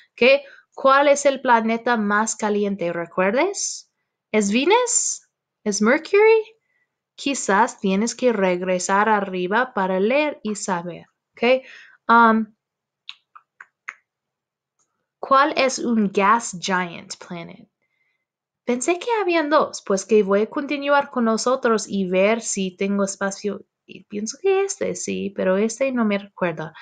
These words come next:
Um, soy azul a causa de un gas que se llama methane. Este puede ser Urano o Neptuno. So voy a ponerlo aquí y ver cuál tiene cuatro y cuál solo tiene tres para ver, ¿ok? Ice giant.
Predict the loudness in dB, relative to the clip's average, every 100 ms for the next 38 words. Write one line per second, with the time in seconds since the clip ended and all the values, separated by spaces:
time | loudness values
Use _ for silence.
0 | -20 -20 -20 0 4 4 2 -8 -12 -6
1 | 4 6 6 4 2 2 -2 2 4 2
2 | 2 0 0 0 2 0 0 2 2 2
3 | -4 -4 -2 -2 0 -2 0 -2 -4 -8
4 | -8 -8 -6 -2 -4 0 2 2 0 -2
5 | 0 0 0 0 -2 -2 0 0 -2 -6
6 | -14 -14 -16 -18 -6 0 2 2 0 0
7 | 2 0 0 -4 -2 -2 0 2 2 -2
8 | 0 4 6 6 4 -2 -20 -20 _ _
9 | 2 2 2 -4 0 0 0 -2 -2 -2
10 | -2 0 0 -2 -2 -2 -4 -6 -6 0
11 | 2 2 -2 -8 -6 -2 -2 -4 -8 _
12 | -4 -2 -2 -6 -20 -20 _ _ -2 0
13 | 0 -2 -2 -2 -2 -10 -12